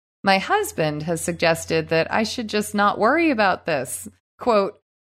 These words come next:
"Who cares what she thinks about our cabinets? Our house is perfect the way it is," unquote, approach. But I do care. I am not sure why it matters, but it does. Where is the balance? Can I say something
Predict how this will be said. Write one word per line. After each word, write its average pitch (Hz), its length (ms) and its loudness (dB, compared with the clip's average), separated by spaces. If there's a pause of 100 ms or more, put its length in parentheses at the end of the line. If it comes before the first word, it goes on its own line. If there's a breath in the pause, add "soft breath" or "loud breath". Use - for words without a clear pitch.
"Who 381 200 2
cares 427 380 2
what 392 180 0
she 359 220 0
thinks 320 320 -4
about 277 320 4
our 247 140 4
cabinets? 226 640 0
Our 294 140 2
house 381 300 0
is 392 200 -6
perfect 427 480 0
the 427 120 0
way 403 220 2
it 392 60 0
is," 359 560 -2 (240)
unquote, 139 500 -8 (160)
approach. 151 540 -2 (640 loud breath)
But 220 400 2
I 233 180 4
do 240 440 0
care. 139 500 -6 (160)
I 196 100 4
am 240 180 4
not 240 240 2
sure 254 240 -2
why 208 340 -2
it 233 220 2
matters, 220 500 0
but - 180 -6
it 330 200 -2
does. 320 600 0 (380)
Where 254 260 4
is 254 140 2
the 226 80 -6
balance? 202 640 0 (140)
Can 180 120 -2
I 156 100 0
say 147 280 0
something 339 500 -2